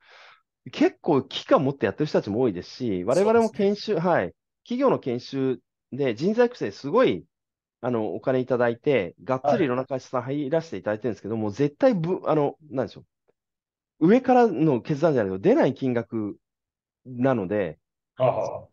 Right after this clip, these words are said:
Speaker 1: 会社さんはやっぱり意識が高いんだと、意識があるんだと思うんですよね。もうやっぱり、あの、マネージャーのレベルの意思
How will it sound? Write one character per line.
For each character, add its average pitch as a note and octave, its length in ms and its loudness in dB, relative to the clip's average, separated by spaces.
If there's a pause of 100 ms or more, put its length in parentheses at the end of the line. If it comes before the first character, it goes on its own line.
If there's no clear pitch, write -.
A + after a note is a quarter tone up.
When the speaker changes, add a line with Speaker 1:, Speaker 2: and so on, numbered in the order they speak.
Speaker 1:
会 C4+ 120 -4
社 C#4 100 -2
さ C4+ 140 4
ん C4 100 4
は B3 80 6
や G3 60 6
っ - 80 0
ぱ G#3 120 2
り C3+ 120 2
意 F3+ 40 0
識 - 260 -2
が B2 80 2
高 D#3 320 -2
い F#3+ 60 2
ん A#2 80 0
だ F2+ 120 -4
と、 G2 340 -8
意 G#3 60 0
識 D3 220 -2
が A2+ 100 4
あ G3 40 4
る C#4+ 80 -2
ん E3 40 -2
だ G2 100 -2
と F2 120 -8
思 E3+ 200 0
う - 20 0
ん C3 60 -2
で F2 80 -8
す - 60 -20
よ E2+ 60 -14
ね。 G2 80 -6
も C#3 120 0
う B2+ 40 2
や C3+ 60 0
っ - 20 -6
ぱ D3+ 120 -2
り、 B2 120 -2
あ A#2 60 0
の、 A#2+ 140 -2
マ C3+ 120 2
ネ A3+ 100 4
ー C#4 40 -2
ジ C#4 100 -6
ャ C4 220 0
ー A#3+ 40 -6
の A#3 220 -6
レ A#3+ 100 -2
ベ G#3 120 -6
ル F#3 80 -6
の B3 80 -8
意 - 40 -4
思 D#3 60 -6